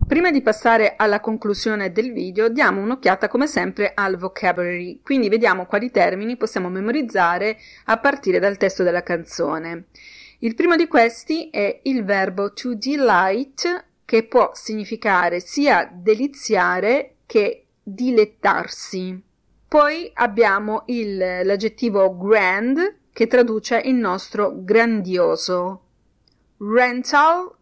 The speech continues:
che può indicare il noleggio di un bene o anche il canone di affitto di un appartamento.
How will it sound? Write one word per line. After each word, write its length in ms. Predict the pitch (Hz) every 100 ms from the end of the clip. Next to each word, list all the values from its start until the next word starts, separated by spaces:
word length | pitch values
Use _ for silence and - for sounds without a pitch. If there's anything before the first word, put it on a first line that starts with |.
| _
che 160 | -
può 300 | 220 - 220
indicare 680 | 214 220 214 233 226 196 190 -
il 200 | 220 220
noleggio 720 | 214 220 233 190 165 180 185
di 100 | 190
un 140 | 269
bene 420 | 247 202 190 208
o 80 | 226
anche 340 | 196 196 196 214
il 160 | 214
canone 400 | - 226 220 220
di 80 | 185
affitto 560 | 226 - 202 180 - 190
di 80 |
un 80 | 185
appartamento. 1080 | 185 - 175 - 185 175 170 - 226 294 -